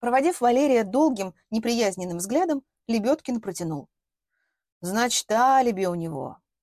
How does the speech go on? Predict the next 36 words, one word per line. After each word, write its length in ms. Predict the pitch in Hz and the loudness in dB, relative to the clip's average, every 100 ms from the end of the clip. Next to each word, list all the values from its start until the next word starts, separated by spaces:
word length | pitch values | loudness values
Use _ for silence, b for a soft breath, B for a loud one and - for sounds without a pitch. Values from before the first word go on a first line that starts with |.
| _ | _
Ну, 240 | 226 277 330 | 0 4 4
мы 140 | 349 | 4
его 260 | 339 320 330 | 4 4 4
алиби 280 | 302 285 | 4 2
еще 220 | 302 294 285 | 0 -2 0
проверим». 640 | 320 294 226 202 185 - _ _ _ _ _ _ _ | 0 2 0 -2 -4 -10 _ _ _ _ _ _ _
«Проверим, 520 | - 269 220 175 185 175 | 2 2 4 0 -2 -6
Петя, 440 | 185 175 175 180 b b 233 | -6 -6 -8 -10 b b -4
но 160 | 226 | -4
что-то 300 | - 202 196 | -2 -4 -4
мне 160 | 190 180 | -6 -4
подсказывает, 680 | 185 - 196 247 277 226 | -4 0 0 2 2 0
что 260 | - - - | -2 -4 -2
алиби 340 | 196 202 262 269 | 0 0 0 0
у 80 | 269 | 0
него 220 | 190 180 | -2 -4
надежное». 680 | 208 170 165 165 165 175 175 _ _ _ _ _ _ _ _ | -4 -6 -8 -10 -12 -12 -16 _ _ _ _ _ _ _ _
«Но 140 | 294 330 | 0 2
все 160 | 339 | 4
равно 380 | 339 294 269 277 | 4 4 4 2
все 180 | 220 196 | 2 -4
нити 420 | 202 226 262 254 196 | -4 -4 -2 -2 -2
ведут 300 | 175 208 233 | -4 -2 -2
сюда, 300 | 220 190 233 | -2 0 2
в 60 | 180 | 0
аэропорт. 600 | 165 165 202 190 - _ _ _ | -2 -2 -2 -2 -6 _ _ _
И 100 | 208 | -2
даже 200 | 214 208 | 0 0
в 40 | |
это 100 | 202 | -2
самое 320 | - 214 190 175 | 0 -2 -2 0
кафе. 460 | 196 - 165 107 - _ _ _ | -2 -2 -6 -8 -14 _ _ _
Одна 360 | - 175 214 233 | -4 -2 0 0
жертва 340 | 208 190 175 | 0 -2 -4
здесь 220 | 170 175 175 | -4 -4 -2
работала, 580 | 180 269 285 240 208 | 0 0 2 2 0